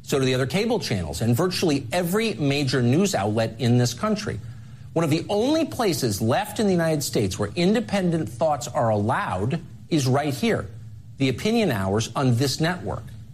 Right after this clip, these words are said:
Just a few hours in a sea of television programming. It's not much, relatively speaking. For the left, it's unacceptable. They demand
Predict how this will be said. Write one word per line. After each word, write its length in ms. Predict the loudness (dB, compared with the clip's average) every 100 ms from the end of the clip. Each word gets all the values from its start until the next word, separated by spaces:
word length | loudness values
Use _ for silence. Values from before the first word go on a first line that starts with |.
| -18 -18 -18 -14 -4
Just 220 | -2 0
a 60 |
few 340 | -2 0 2 2
hours 420 | 0 -2 -4 -4
in 140 | 0
a 80 | 0
sea 520 | 0 -2 -2 2 2
of 180 | 0 -2
television 500 | 0 2 2 2 0
programming. 440 | 0 0 0 0 -2
It's 120 | 0
not 220 | -2 2
much, 320 | 0 0 0
relatively 380 | 0 0 0 0
speaking. 440 | 0 0 0 -4 -6 -14 -16 -16 -2
For 120 | 2
the 80 | 4
left, 380 | 2 0 -8 -14 -8 -2
it's 240 | -2 0
unacceptable. 680 | 0 2 0 -2 -4 -8 -10 -16 -18 -18 -18 -4
They 100 | 0
demand 380 | 2 2 0